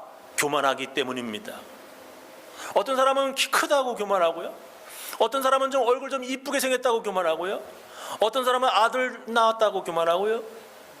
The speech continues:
어떤 사람은 좋은 직장 가졌다고 교만합니다. 어떤 사람은 영어 하나 잘한다고 교만하고요. 한국말도 못하면서 말이에요. 어떤 사람은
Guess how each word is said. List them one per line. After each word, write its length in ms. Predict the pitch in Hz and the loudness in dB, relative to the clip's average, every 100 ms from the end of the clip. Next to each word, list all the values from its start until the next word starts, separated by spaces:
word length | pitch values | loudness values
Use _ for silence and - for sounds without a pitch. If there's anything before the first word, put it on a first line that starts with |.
| - | -2
어떤 220 | 175 240 | 0 0
사람은 320 | 226 226 226 220 | 2 2 0 -2
좋은 360 | 226 233 233 | -2 -2 -2
직장 380 | 226 - 240 220 | -4 0 0 2
가졌다고 680 | 214 208 214 202 190 180 180 | 0 0 2 2 2 -2 -2
교만합니다. 600 | 160 156 147 139 135 - - - - - - - - - - - | -2 0 -2 -4 -4 -6 -8 -18 -20 -20 -20 -20 -20 -14 -12 -2
어떤 220 | 208 226 | 0 2
사람은 340 | 254 254 262 202 | 2 2 0 0
영어 340 | 233 247 254 | 0 4 4
하나 460 | 233 240 247 240 233 - | 4 4 4 4 0 -6
잘한다고 640 | - - 220 226 220 214 202 | -4 0 2 2 2 0 0
교만하고요. 560 | 196 190 175 170 220 - - - | 0 2 2 0 -4 -6 -18 -8
한국말도 500 | - 190 190 196 185 | 0 0 2 0 0
못하면서 440 | 190 180 180 175 156 | -2 0 0 0 -4
말이에요. 280 | 139 123 - - - - - | -4 -4 -10 -18 -20 -20 -4
어떤 200 | 170 214 | -2 2
사람은 440 | 214 220 226 208 | 2 4 2 -2